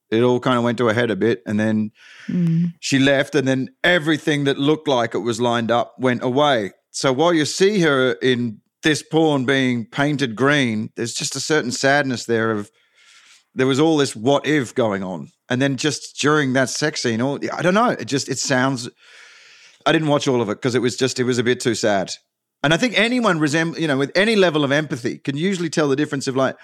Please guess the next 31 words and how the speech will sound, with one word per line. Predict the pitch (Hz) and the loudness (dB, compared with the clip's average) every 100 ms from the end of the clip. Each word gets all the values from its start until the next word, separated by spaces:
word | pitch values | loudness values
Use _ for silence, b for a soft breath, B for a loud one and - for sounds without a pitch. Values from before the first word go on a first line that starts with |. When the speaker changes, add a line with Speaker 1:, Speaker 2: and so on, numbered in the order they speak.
| B B B B B 139 B | B B B B B -16 B
Speaker 1:
"Oh, | 139 120 | -2 0
this | 139 | 2
person | 139 123 117 | 2 0 0
isn't | 107 95 | -2 0
happy | 101 101 | 0 0
to | 92 | 2
be | 101 | 2
here | 95 95 | 2 2
at | 76 | 2
all." | 90 95 60 - - | 2 0 -2 -2 2
Speaker 2:
Yeah, | 233 247 285 277 | 6 6 4 2
like, | 202 220 - | 2 -2 0
this | 240 | 0
is | 262 | 2
something | 277 240 226 | 2 2 2
we | |
discussed | 196 - 202 - | 0 0 0 2
a | 214 | 0
bit | 185 | 0
before | 190 - 185 185 | -2 0 2 2
we | 190 | 0
started | - 180 180 | 0 0 -2
recording. | 190 - 262 254 190 175 - B B | -4 0 2 2 0 -2 -6 B B
Like, | 359 381 | -4 -2
you | 480 539 | -4 -4
can | |
tell | 381 247 240 | 0 2 2
when | 226 | 0
someone's | 233 214 208 202 | -2 -2 0 -2
enjoy-, | 202 190 196 190 | -2 0 2 2
like, | - 214 | 0 -2